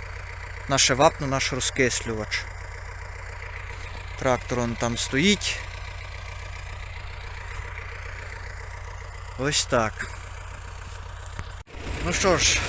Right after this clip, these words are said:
закінчив наше розкислення. Е, норма на один метр квадратний получилася триста грам. Е,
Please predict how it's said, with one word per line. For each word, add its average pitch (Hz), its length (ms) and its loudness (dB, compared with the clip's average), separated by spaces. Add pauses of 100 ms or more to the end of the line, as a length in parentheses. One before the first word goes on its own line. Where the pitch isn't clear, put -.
(220)
закінчив 165 600 6 (760)
наше 139 440 8
розкислення. 190 880 4 (1400)
Е, 131 460 6 (460)
норма 175 540 10 (1500)
на 147 300 8 (540)
один 151 300 10 (640)
метр 143 360 8 (400)
квадратний 151 640 6 (640)
получилася 151 680 6
триста 156 380 6
грам. 127 260 4
Е, - 1040 0